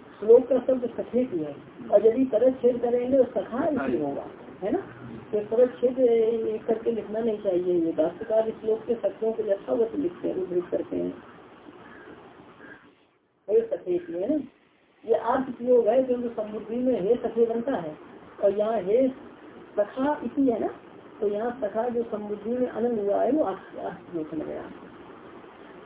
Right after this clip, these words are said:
अब देखेंगे, "हे सखे" को ऐसा कर लेना, श्लोक में जैसा है वैसे ही उद्धृत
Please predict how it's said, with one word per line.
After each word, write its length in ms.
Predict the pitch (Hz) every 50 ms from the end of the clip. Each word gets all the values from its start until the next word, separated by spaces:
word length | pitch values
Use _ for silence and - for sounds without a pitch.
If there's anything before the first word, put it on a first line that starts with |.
| - - - - - - - - - - - - - - - - - _ _ -
अब 120 | 233 233
देखेंगे, 460 | 233 247 226 214 196 196 196 214 247 233
"हे 220 | 180 202 240 254
सखे" 320 | 254 - 220 - 226 240
को 100 | 240 233
ऐसा 240 | 214 190 - 190 175
कर 100 | 175 175
लेना, 300 | 175 185 180 185 226 240
श्लोक 340 | 226 - - 208 208 208 214
में 160 | 220 214 202
जैसा 320 | 196 190 190 185 - 214 208
है 120 | 208 196
वैसे 280 | 190 185 180 180 196 208
ही 60 | 196
उद्धृत 260 | 175 156 160 151 156